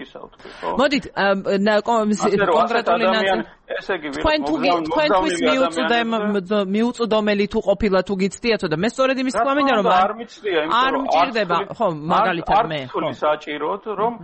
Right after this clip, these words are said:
Speaker 1: და ყველაზე, ყველაზე ცუდი ის კი არ არის, რაც,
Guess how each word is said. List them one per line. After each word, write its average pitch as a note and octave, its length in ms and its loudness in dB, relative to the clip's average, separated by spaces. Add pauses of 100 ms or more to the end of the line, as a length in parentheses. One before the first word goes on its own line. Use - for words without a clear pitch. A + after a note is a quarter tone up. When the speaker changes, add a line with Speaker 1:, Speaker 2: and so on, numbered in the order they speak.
(200)
Speaker 1:
და D3+ 240 -2
ყველაზე, G3 440 -2 (120)
ყველაზე F#3+ 400 -2
ცუდი F3+ 420 -10 (180)
ის - 200 -12
კი - 160 -16
არ F3+ 180 0
არის, E3 260 -4
რაც, C#3 260 -4